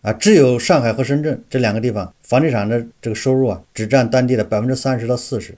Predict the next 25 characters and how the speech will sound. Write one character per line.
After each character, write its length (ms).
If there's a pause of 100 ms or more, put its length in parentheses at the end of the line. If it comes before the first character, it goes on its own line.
(100)
啊， 140
应 200
该 160
是 80
差 140
不 80
多 140
这 120
个 140
水 180
平 160
吧。 140 (120)
那 120
就 100
说 140
明 80
上 220
海、 120
深 200
圳 120
这 80
地 140
方 180
实 340
业 200